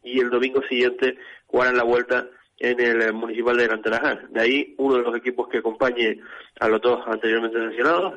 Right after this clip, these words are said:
eh, Bañaderos y San Pedro Mártir, y el otro saldrá de la promoción que van a disputar el tercer y cuart-, el segundo y tercer clasificado de ambos grupos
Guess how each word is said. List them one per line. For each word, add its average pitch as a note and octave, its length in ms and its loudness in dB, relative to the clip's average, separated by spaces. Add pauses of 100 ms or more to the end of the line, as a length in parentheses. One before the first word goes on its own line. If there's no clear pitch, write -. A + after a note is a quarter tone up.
eh, G#2+ 280 0
Bañaderos A2 460 0
y A2+ 100 -6
San A2+ 140 -2
Pedro C#3 220 2
Mártir, C#3+ 380 -2 (420)
y C3 80 2
el C3+ 60 2
otro D#3 260 0
saldrá E3 300 2
de E3 40 4
la D#3 120 0
promoción D3+ 420 -2
que D#3 80 0
van D3+ 120 2
a - 20 2
disputar D3 420 2 (520)
el B2 320 2
tercer B2 320 0
y D3+ 80 0
cuart-, - 340 -4
el A#2+ 380 2
segundo D3+ 240 2
y C#3+ 40 0
tercer D3 220 -2
clasificado C#3+ 460 0
de C3+ 80 2
ambos C3+ 200 0
grupos C#3 320 0